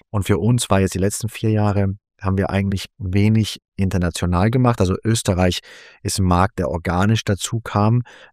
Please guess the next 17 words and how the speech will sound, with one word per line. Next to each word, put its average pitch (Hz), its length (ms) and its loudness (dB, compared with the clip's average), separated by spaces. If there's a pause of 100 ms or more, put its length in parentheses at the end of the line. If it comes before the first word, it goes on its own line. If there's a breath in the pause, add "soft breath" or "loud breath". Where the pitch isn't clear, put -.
Ähm, 90 540 2
aber - 120 -6
wir 92 60 4
haben 90 120 0
keine 101 240 0
neue 92 220 2
Expansion 117 460 0
gemacht. 120 480 0 (540 loud breath)
Das - 200 -2
war 98 120 2
richtig, 110 380 0
weil 87 160 2
wir 87 160 2
haben 95 300 2 (340 soft breath)
produktseitig, 92 760 0
und 87 280 0 (180)
da, 87 160 0